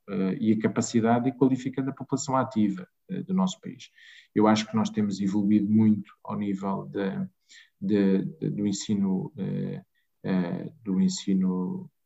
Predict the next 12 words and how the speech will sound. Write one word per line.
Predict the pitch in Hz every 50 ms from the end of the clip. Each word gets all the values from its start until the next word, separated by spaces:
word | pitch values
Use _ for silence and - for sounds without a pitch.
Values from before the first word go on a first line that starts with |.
| _ _
básico, | - 98 101 107 123 117 117 110 95 -
do | -
ensino | 101 95 - - 98
secundário, | 98 - - - 98 95 95 104 107 104
do | 95 101
ensino | 101 95 - - 107 101
superior. | - - - 98 - - 107 98 95 98 95 101 113 117 - - _ _ - - - _ _ -
Acho | 113 110 - -
que | - 110
há |
um | 110 113 113
trabalho | - - 117 98 110 110 110 107 101 98 92 90 -